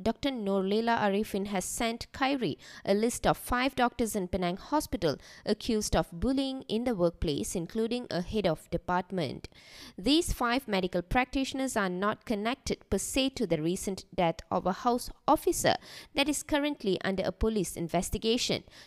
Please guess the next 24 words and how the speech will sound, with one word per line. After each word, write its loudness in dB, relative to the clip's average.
Doctor -4
Norlela 2
says 0
the 2
Penang 0
State 0
Health -2
Department, 0
or 4
J 0
K 0
N, 0
also -2
advised 2
her 4
against 0
organising 2
a 2
formal -2
state 0
exco -2
health -2
meeting -4
with 4